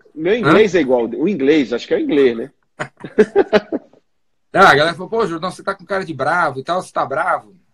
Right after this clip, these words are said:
Speaker 2: Cara, eu sou bravo. Eu sou bravo, caralho. Porra da puta que pariu. Vocês vivem num país que cinquenta mil pessoas morrem de bala por ano.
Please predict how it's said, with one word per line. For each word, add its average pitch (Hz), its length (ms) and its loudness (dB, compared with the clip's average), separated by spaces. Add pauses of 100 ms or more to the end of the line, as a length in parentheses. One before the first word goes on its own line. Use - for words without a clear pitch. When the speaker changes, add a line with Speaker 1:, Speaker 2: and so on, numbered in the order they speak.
Speaker 2:
Cara, 196 240 4
eu 156 100 -6
sou 202 240 -4
bravo. 127 300 -4 (1080)
Eu - 80 -18
sou 180 240 -10
bravo, 123 380 -2
caralho. 104 560 -4 (340)
Porra 147 300 -2
da 120 100 -6
puta - 380 -12
que 131 100 -10
pariu. 120 300 2
Vocês 127 180 2
vivem 180 160 4
num 180 120 2
país 165 280 4
que - 220 0 (220)
cinquenta 165 420 0
mil 165 140 2
pessoas 156 280 -2
morrem 165 240 4
de 139 120 0
bala 147 240 6
por 165 180 2
ano. 147 260 2